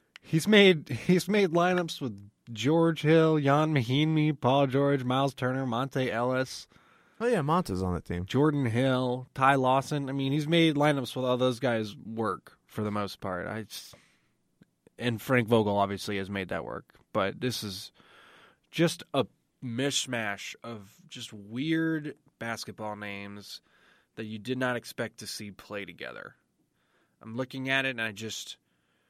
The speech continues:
Speaker 1: it's just a weird roster lineup, man. It is just weird.
Speaker 2: Game three is gonna be particularly huge in the series, and that's, uh,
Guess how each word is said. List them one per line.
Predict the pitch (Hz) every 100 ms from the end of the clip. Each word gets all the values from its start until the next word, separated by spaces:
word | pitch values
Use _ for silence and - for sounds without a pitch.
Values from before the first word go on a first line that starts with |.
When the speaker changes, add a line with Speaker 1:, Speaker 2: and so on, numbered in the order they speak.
| _ _ _ _
Speaker 1:
it's | - -
just | 113 -
a |
weird | 104 104 110 107
roster | 107 101 -
lineup, | 98 95 92 82
man. | 92 92 87 _ _ _ -
It | 104
is | 95 -
just | 101 98 -
weird. | 95 85 - _ _ _ _ _ _ _ _ _ _ _ _ - - _ - _ -
Speaker 2:
Game | 165 269
three | 226 151 151
is | 110
gonna | 107 104
be | 101
particularly | - 98 101 101 95
huge | 87 92 90
in | 90
the | 90
series, | - 92 90
and | 92
that's, | 98 - - -
uh, | 92 85 82